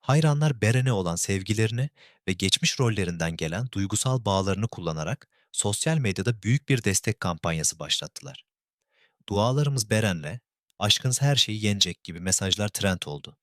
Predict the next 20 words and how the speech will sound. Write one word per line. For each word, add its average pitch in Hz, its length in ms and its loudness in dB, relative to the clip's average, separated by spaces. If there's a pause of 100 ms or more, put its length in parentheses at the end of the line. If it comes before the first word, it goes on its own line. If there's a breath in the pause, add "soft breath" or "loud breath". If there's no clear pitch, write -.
(680)
İnsanlar 135 540 2
bu 120 80 0
zor 123 260 4
günlerinde 85 600 -6 (100)
onlara 101 280 0
güç 107 280 0
vermek 92 260 0
için 87 220 -4
birleşti. 80 500 -6 (720)
Bu 156 160 4
durum, 147 280 2 (260)
çiftin - 360 0
üzerindeki 117 560 0
baskıyı 101 380 0
hafifletmese - 760 -2
de 104 160 -4 (400 soft breath)
onlara 120 320 4
yalnız 117 380 4
olmadıklarını 101 640 2
hissettiren 92 680 -4